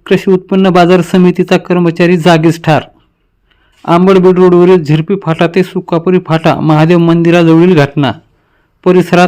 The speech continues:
हळहळ व्यक्त. आंबड येथील कृषी उत्पन्न बाजार समिती कार्यालयातील कर्मचारी गणेश लक्ष्मण झाडे, वय बत्तीस, राहणार सोनपिंपळगाव,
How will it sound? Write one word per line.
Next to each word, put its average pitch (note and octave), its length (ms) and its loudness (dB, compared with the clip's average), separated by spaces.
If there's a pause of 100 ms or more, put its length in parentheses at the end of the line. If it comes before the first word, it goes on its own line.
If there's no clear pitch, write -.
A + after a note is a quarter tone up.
(220)
हळहळ D#3+ 260 2
व्यक्त. D#3+ 380 0 (1400)
आंबड F#3+ 300 2
येथील G3+ 300 0
कृषी G3 220 -2
उत्पन्न F#3+ 360 -2
बाजार F3+ 280 2
समिती F#3 400 -2
कार्यालयातील F3 640 -2
कर्मचारी E3+ 580 -2
गणेश E3+ 460 -2
लक्ष्मण F3+ 440 -2
झाडे, D#3 300 2
वय F3 200 2
बत्तीस, E3+ 460 -2
राहणार E3+ 280 2
सोनपिंपळगाव, F3 800 -4